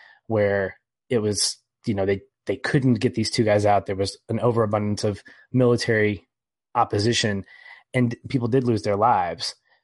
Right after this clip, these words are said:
Would it have felt any more justified losing lives? I, I, that's, and I'm not asking you to answer. I'm just, it makes me wonder if the stakes were different. You know, if this didn't turn into something where we had to rescue our own,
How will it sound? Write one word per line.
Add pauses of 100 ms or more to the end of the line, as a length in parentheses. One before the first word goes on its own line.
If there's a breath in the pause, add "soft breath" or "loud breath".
(120)
Would
it
have
felt (340)
any (600)
more (180)
justified
losing
lives?
I, (100)
I,
that's, (640)
and
I'm
not
asking
you
to
answer.
I'm
just,
it
makes
me
wonder (540 loud breath)
if
the
stakes
were
different. (1400)
You
know,
if
this (580)
didn't
turn
into
something
where
we
had
to
rescue
our
own,